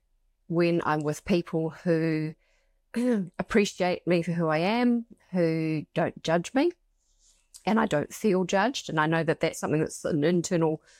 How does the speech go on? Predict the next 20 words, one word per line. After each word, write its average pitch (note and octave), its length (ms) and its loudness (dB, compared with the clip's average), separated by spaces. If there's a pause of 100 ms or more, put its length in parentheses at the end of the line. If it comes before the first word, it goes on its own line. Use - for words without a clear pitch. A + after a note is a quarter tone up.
(160)
mindset F3+ 640 0
and, D3 180 0
and D#3+ 180 0
mind E3 260 2
chatter E3+ 280 -2
that - 140 -2
can - 120 -6
go D#3+ 180 2
on G3 120 2
about B2+ 260 -2
that. E3 280 -2 (420)
But F#3+ 140 0
you G3+ 100 0
know G#3 420 2
when F3+ 400 2
you D#3+ 300 0
are D3+ 220 0
in, D#3 460 -2 (420)
uh, D3 420 2 (180)
a G3+ 60 -4